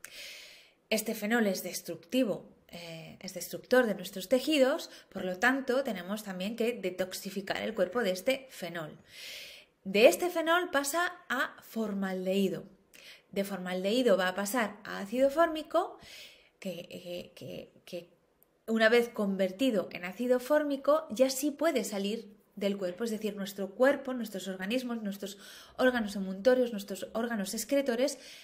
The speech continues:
pueden coger el ácido fórmico y sacarlo directamente del cuerpo. Este proceso tan complejo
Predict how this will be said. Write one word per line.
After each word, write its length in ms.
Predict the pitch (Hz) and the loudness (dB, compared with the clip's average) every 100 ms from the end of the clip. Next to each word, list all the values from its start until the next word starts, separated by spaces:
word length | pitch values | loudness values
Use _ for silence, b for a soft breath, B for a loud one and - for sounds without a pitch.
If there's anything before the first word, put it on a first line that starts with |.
| B _ | B _
pueden 540 | 262 277 311 285 208 | 4 8 8 6 -2
coger 380 | 202 208 208 202 185 | -4 -6 -4 -4 -4
el 120 | 180 | -10
ácido 340 | 175 233 269 | -10 2 2
fórmico 640 | 277 359 349 320 - 359 - | 2 -4 -4 -8 -6 -8 -6
y 120 | 214 | -10
sacarlo 540 | - 214 214 214 220 | -8 -6 -4 -2 -2
directamente 840 | 208 208 208 - 226 202 208 269 277 B B - | 0 -2 -2 -4 -4 -4 -4 -4 -4 B B -8
del 180 | 180 175 | -6 -4
cuerpo. 380 | 175 - - - _ B B B B | -8 -10 -18 -20 _ B B B B
Este 320 | 247 240 294 | -6 2 2
proceso 520 | 285 220 214 294 285 | 2 -2 0 -2 -2
tan 240 | 262 202 202 | -6 -6 -6
complejo 800 | - 175 220 262 269 214 214 | -8 -10 2 2 2 -2 -4